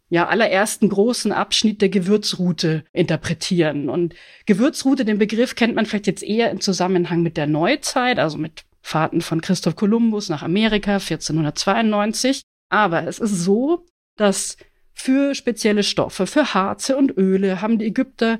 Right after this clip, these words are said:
schon lange davor so ein Handelsnetzwerk aufgespannt, das sich zum Beispiel ganz sicher auch bis nach Indien oder Südostasien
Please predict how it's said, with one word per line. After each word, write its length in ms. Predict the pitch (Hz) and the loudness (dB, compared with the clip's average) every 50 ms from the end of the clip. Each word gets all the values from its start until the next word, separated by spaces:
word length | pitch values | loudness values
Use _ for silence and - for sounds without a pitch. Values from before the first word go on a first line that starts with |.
| - - _ | -6 -12 _
schon 300 | - - 226 214 214 208 | -4 0 0 0 0 -2
lange 320 | - 196 202 214 247 262 247 | -2 0 2 2 2 2 0
davor 880 | 214 226 196 208 - 269 - - - 220 202 196 196 185 196 226 - - | 0 0 0 0 0 -2 -2 0 0 2 2 2 2 0 -2 -6 -8 -10
so 140 | - - 214 | -4 0 0
ein 140 | 196 170 | 0 0
Handelsnetzwerk 960 | - - - 247 277 311 294 - - - 190 185 190 - - - 156 135 - - - - - | -2 -2 0 0 2 2 0 0 0 0 0 0 0 -4 -6 -4 -4 -4 -4 -6 -14 -10 -4
aufgespannt, 840 | - 175 185 - - - 196 - - - - 170 185 233 262 - - - - - _ _ | 0 0 0 0 0 -2 -2 -2 -2 0 0 0 2 2 0 0 -4 -20 -20 -20 _ _
das 200 | - 208 202 202 | 2 2 2 2
sich 160 | - 220 208 | 0 -2 -2
zum 120 | - 233 214 | 0 0 0
Beispiel 240 | 208 202 - 220 196 | 0 0 0 0 0
ganz 240 | 196 208 240 - | 0 0 0 0
sicher 280 | - 269 - - 180 - | -2 -2 0 0 -2 -2
auch 120 | - 202 | -2 -2
bis 240 | - - 233 220 - | 0 0 0 2 2
nach 160 | 214 185 - | 0 0 0
Indien 480 | - 233 240 262 269 247 226 202 196 202 | -2 0 2 2 2 0 0 -2 -2 -2
oder 200 | 175 180 185 175 | -2 -2 -2 0
Südostasien 1040 | 165 196 214 208 - 190 - - - - 208 226 240 220 190 185 180 180 165 160 | 2 0 0 0 0 -4 -4 -4 -6 -4 -2 0 0 2 2 2 2 2 2 -2